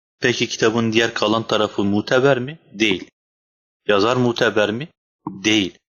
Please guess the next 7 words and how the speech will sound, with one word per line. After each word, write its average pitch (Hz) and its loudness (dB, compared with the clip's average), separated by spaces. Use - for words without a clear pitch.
Önceki 110 2
baskılara 117 0
dair 107 2
uyarı, 104 2
ikaz 107 0
yaptın 110 0
mı? 135 -2